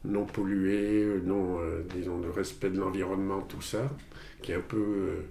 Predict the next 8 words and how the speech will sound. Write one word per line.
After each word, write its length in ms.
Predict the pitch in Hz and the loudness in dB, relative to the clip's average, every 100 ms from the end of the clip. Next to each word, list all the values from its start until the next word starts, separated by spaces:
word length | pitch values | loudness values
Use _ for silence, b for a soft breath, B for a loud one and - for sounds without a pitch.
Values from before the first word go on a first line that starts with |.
| B B B B B - | B B B B B -8
une 120 | - - | -6 -4
forme 400 | - 95 98 87 | -2 0 0 0
de, 420 | 85 82 78 78 85 92 - - - - - - - - - - - - | 0 0 -2 -4 -8 -10 -12 -16 -16 -14 -14 -16 -16 -16 -16 -18 -12 -4
de 160 | 92 | 0
lutte 380 | 92 98 98 - | 2 2 0 -2
désespérée 840 | 85 90 101 101 - 98 92 101 107 | 0 0 0 0 0 0 2 2 2
pour, 380 | - 95 87 | 0 -4 -2
euh, 140 | 87 | -2